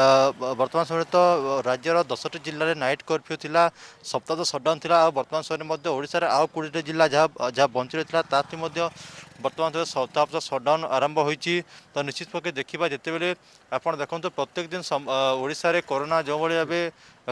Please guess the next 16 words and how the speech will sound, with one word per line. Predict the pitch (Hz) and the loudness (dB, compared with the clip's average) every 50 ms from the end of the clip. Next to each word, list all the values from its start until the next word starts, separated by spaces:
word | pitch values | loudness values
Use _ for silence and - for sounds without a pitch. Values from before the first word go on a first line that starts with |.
| - - | -4 -2
କରୋନା | 131 135 143 165 160 | -2 0 2 2 2
ଆକ୍ରାନ୍ତ | 147 - - 156 156 - | 2 2 0 -2 -4 -2
ସଂଖ୍ୟା | - 156 139 - 165 165 | -6 -8 -2 0 0 0
ଚାରି, | 156 - - 131 139 156 | 0 2 2 2 2 2
ଆଜି | - - 135 131 143 165 | 0 0 -2 -2 -2 -4
ଯେଉଁଭଳି | 160 156 151 160 156 160 | -2 -2 0 0 0 0
ଭାବେ | 170 160 - | -2 -2 -2
ଚାରି | 127 127 135 | -2 -2 0
ହଜାରରୁ | 135 151 151 151 151 | -2 -2 -2 -4 -4
ଊର୍ଦ୍ଧ୍ୱ | 139 120 131 151 - - | -6 -6 -6 -6 -6 -8
ସଂଖ୍ୟା | 147 - - 156 | -10 -6 -6 -6
ଆସିଥିଲା, | 147 - - - 151 160 160 - - - - - - _ 139 | -6 -6 -10 -2 0 0 0 0 -2 -10 -20 -20 -18 _ -2
ଇଏ | 160 185 | -2 -2
ସମସ୍ତ | 180 - - 143 147 160 156 - - 175 170 170 | 0 0 -2 -2 -2 -2 -4 -2 -2 0 0 0
ଯେଉଁ, | 147 175 180 160 | 0 -2 -4 -2
ଅ, | 139 135 | 0 0